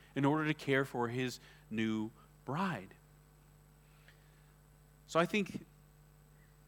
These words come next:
one scholar suggests that there is this category of property, buying a field, occupation, representing the farmer who is making an investment in oxen, and family, this new marriage that's being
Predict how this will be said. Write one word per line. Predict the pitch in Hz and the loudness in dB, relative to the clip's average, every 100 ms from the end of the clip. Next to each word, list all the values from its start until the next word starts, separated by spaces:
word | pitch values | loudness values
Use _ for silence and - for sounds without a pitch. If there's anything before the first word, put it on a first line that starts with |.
| - | -16
one | - 147 160 | 0 2 2
scholar | - 135 | 2 2
suggests | 123 123 131 131 | 2 0 0 0
that | - 123 | 0 -2
there | 131 131 123 | 2 4 4
is | 113 | 2
this | - 113 - - - | -2 -6 -6 -10 -12
category | - 170 175 139 120 117 | -4 2 4 4 2 2
of | 113 - | 0 -10
property, | - 147 143 175 175 208 196 | 0 4 4 2 -2 -2 -4
buying | - 123 143 | 0 2 2
a | |
field, | 156 139 120 123 151 - - - - - - - - - | 0 0 0 0 -4 -14 -20 -20 -20 -20 -20 -20 -20 -8
occupation, | 120 135 - 175 151 143 - 180 190 - - - | 0 0 0 -2 0 0 -2 -4 -6 -16 -12 -2
representing | 117 135 123 131 127 | 0 2 4 4 2
the | 113 | 0
farmer | - 131 143 143 | 4 6 6 4
who | 131 | 2
is | 120 | 2
making | 131 127 | 0 0
an | 117 | -4
investment | 113 131 - 120 | 0 -2 -2 -2
in | 117 | 2
oxen, | 139 143 - 151 143 - - - - - - | 2 2 -2 -4 -4 -14 -20 -20 -20 -20 -10
and | 135 131 | -6 -4
family, | - 175 175 156 98 92 - - - | 0 4 4 4 -2 -8 -18 -20 -18
this | - 113 | -14 -6
new | 135 139 | 2 4
marriage | 139 123 127 107 98 - - - - - | 6 6 4 4 0 -6 -10 -18 -20 -6
that's | 104 - | -6 -4
being | 117 110 104 101 | -2 0 -2 -4